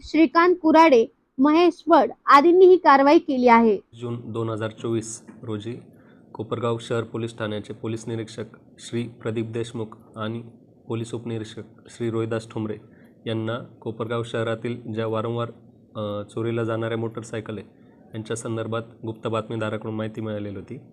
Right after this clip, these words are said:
Speaker 2: या बातमीच्या अनुषंगाने त्यांनी, अ, त्या बातमीच्या त-, खात्री करण्यासाठी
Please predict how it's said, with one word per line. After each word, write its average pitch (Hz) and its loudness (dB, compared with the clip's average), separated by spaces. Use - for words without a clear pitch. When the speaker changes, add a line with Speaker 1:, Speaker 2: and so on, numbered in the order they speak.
Speaker 2:
या 113 -6
बातमीच्या 117 -6
अनुषंगाने 113 -8
त्यांनी, 110 -8
अ, 98 -12
त्या 113 -2
बातमीच्या 110 -8
त-, 117 -12
खात्री 117 -8
करण्यासाठी 117 -4